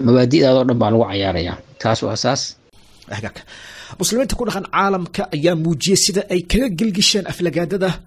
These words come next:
Speaker 2: cirdiga Nabi Muhammad. Dibadbaxyo badan ayaa dhacay sida aan horey idinku soo sheegay. Waxaana dibadbaxyada qaar lagu gubay calanka Faransiiska iyo sawirka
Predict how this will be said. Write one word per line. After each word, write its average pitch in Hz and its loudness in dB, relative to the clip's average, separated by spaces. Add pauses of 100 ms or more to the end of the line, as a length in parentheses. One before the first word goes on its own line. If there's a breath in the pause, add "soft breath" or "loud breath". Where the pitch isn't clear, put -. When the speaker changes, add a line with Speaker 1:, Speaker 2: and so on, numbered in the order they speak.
(340)
Speaker 2:
cirdiga 147 0
Nabi 165 0
Muhammad. 113 -2 (340)
Dibadbaxyo 175 0
badan 185 -2
ayaa 156 2
dhacay 143 0
sida 156 -2
aan 143 -4
horey 147 0
idinku 151 -8
soo 127 -10
sheegay. 117 -2 (600 loud breath)
Waxaana 202 2
dibadbaxyada 160 0
qaar 180 0
lagu 143 -4
gubay 131 0
calanka 127 -2
Faransiiska 196 -4 (520 soft breath)
iyo 220 2 (100)
sawirka 175 2